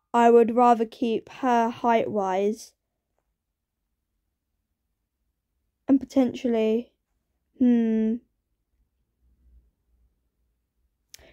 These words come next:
'Cause I could always keep this one, this one in the breeding area for a bit until I find, potentially get stable space. So, and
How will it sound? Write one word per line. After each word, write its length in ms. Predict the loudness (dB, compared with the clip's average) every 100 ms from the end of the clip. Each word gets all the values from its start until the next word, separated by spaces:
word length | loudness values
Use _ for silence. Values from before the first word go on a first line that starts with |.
| 2
'Cause 120 | 4
I 60 | 4
could 180 | 2
always 260 | 4 2 2
keep 320 | 0 -2 -2 -4
this 380 | 0 0 -2 -6
one, 240 | -6 -6 _ _ _ _ _ 2
this 280 | 2 2
one 280 | -6 -4 -6 _ _ 6
in 240 | 8 8 6
the 80 |
breeding 360 | 4 0 -2 -4
area 460 | -4 -4 -4 -4 -6
for 140 | -6 -6
a 60 |
bit 360 | -2 -2 -2 -2
until 380 | 0 0 2 2
I 140 | 2
find, 360 | 2 -2 -2 -8 _ _ _ _ _ _
potentially 400 | -8 -4 -4 -4
get 160 | -4 -2
stable 240 | -2 -4
space. 260 | -4 -4 -2
So, 80 | -4
and 160 | -4